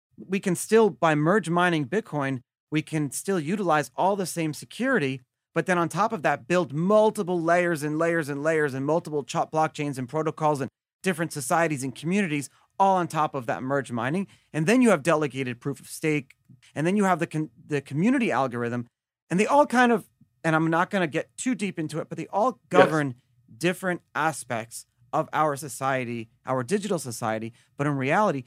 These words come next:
Speaker 1: that's the way our world works. It's not one government running everything. It's different checks and balances. It's different departments or institutions that govern how we live our daily lives. And that's what you're mimicking here.
Speaker 2: Yes. So let me, let me jump in on a couple different things. So a lot has changed since the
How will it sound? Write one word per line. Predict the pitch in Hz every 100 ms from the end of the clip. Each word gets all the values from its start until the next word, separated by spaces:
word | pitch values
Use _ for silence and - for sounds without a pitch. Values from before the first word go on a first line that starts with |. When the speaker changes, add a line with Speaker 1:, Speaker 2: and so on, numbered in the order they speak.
| _
Speaker 1:
that's | - 151 -
the | -
way | 139 143 -
our | 135 139 139
world | 113 131 120 101
works. | 107 147 - - - _
It's | - -
not | 190 151
one | 135 170
government | 135 156 165 135 123
running | 131 135 117
everything. | 139 190 185 127 117 120 - _ _
It's | 151 -
different | - 208 196 190
checks | - 175 -
and | 160
balances. | 151 156 165 151 - 113 104
It's | 107 - _
different | 196 175 - 175 - _ -
departments | 139 - 185 202 165 143 - 135
or |
institutions | 127 170 - 156 - 202 - 143 123 110
that | 131 131 -
govern | 131 123 120
how | 123 123
we | 120
live | 113 117
our | 104
daily | 98 101 104
lives. | 101 101 113
And | 123
that's | 123
what | - 113
you're |
mimicking | 131 175 143 101 -
here. | 87 _ _ _ _ _ _ _ -
Speaker 2:
Yes. | 156 147 131
So | - 151
let | 143 165
me, | 180 156
let | 156
me | 151
jump | 131 147 131 156
in | 143
on | 131
a | 127
couple | 123 139 135
different | 123 120 117
things. | 127 117 -
So | 139 131
a |
lot | 135 156
has | 185 147
changed | - 147 131 123
since | - 127
the | -